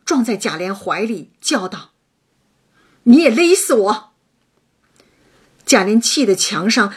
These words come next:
拔出剑来，说道：“不用寻死，我也急了，一起杀了，我偿了命，大家干净。”俗话说：“酒壮怂人胆。”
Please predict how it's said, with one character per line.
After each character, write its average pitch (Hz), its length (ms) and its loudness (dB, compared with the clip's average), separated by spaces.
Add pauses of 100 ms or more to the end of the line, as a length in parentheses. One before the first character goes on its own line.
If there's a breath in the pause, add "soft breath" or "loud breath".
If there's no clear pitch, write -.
(100)
拔 254 160 0
出 294 180 0
剑 285 260 2
来， 190 140 -2
说 220 240 -2
道 196 320 -6 (540)
：“不 277 120 2
用 349 140 2
寻 226 220 -4
死， 180 320 -12 (340)
我 302 180 -2
也 349 140 0
急 214 260 -4
了， 254 240 -8 (180)
一 381 160 -2
起 - 180 0
杀 339 320 -4
了， 240 340 -6
我 269 140 0
偿 247 280 -2
了 330 100 -4
命， 320 240 -8 (140 soft breath)
大 302 120 -2
家 330 180 -8
干 370 280 -4
净。” 311 240 -12 (2250)
俗 - 220 2
话 202 180 0
说 180 420 -2 (480)
：“酒 185 320 2
壮 233 300 -8
怂 202 280 -6
人 240 220 -4
胆。” - 260 -14